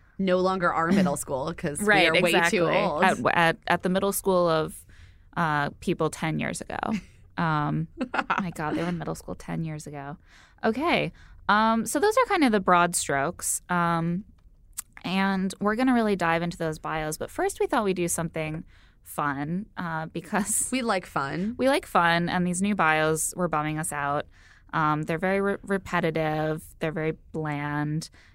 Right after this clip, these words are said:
Speaker 2: And then we were like, "Wow, it'd be really easy to do them as, like, fill in the blanks or,
Speaker 1: So
Speaker 2: like, a Mad Lib."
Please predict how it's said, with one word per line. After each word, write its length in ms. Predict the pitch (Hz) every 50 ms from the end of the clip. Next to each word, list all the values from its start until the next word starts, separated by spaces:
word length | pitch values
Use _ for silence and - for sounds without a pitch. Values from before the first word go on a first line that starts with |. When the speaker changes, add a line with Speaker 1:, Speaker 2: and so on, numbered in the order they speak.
| _ -
Speaker 2:
And 120 | - 185
then 80 | 180 185
we 80 | 190
were 80 | 196 202
like, 180 | 202 202 196 -
"Wow, 100 | 226 240
it'd 140 | 247 240 196
be 100 | 196 180
really 260 | 175 180 175 180 180 -
easy 340 | 170 190 202 - 202 175 165
to 80 | 170
do 160 | 160 170 160
them 240 | 160 - 135 165 165
as, 120 | 160 160 -
like, 180 | 165 160 - - _ -
fill 140 | 160 165 165
in 100 | 170 165
the 60 | 170
blanks 800 | 180 - 165 151 143 143 147 160 175 - - - - - - - _ _ _ _ - _ _ -
or, 60 | - -
Speaker 1:
So 60 | -
Speaker 2:
like, 240 | 214 - - - -
a 60 | -
Mad 580 | 175 175 175 175 170 170 180 190 202 202 202 -
Lib." 480 | - - - - - - - 214 220